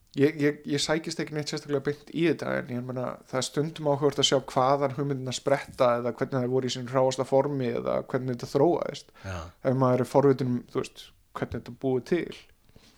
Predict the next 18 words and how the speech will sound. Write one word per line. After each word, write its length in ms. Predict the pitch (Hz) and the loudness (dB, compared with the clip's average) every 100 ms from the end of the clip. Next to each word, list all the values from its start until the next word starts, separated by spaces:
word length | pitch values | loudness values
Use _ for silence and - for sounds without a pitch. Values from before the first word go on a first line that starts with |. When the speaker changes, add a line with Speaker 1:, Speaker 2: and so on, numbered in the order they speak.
| - - - - - - - - - - - - _ _ _ _ _ _ _ _ | -20 -16 -16 -18 -20 -20 -20 -20 -12 -10 -10 -14 _ _ _ _ _ _ _ _
Speaker 2:
Ertu 260 | - - 98 | -14 -8 -6
svolítið 260 | 98 98 | -4 -4
kvefaður 420 | 117 104 82 78 - - | -2 -2 -2 -6 -12 -14
en 100 | 92 | -10
það? 160 | - 247 - - - - | 4 6 6 0 0 0
Speaker 1:
<coughs> 460 | - - - - _ | -2 -12 -20 -20 _
Nei, 120 | 135 | -4
nei, 80 | 147 | -2
ég 80 | 123 | -2
er 60 | 127 | -4
góður. 240 | 123 - - _ _ - - - - - - - - - | -4 -6 -14 _ _ -20 -20 -20 -20 -20 -18 -14 -16 2
Speaker 2:
Já, 200 | 170 165 165 | 8 8 6
vissulega. 460 | 190 165 165 131 - - | -2 2 4 4 4 -6
En 100 | 120 135 | -4 4
ég 180 | 156 156 | 6 8
held, 240 | 165 170 | 6 4
sko, 220 | - 165 | 0 0
bara 240 | 143 147 | 4 6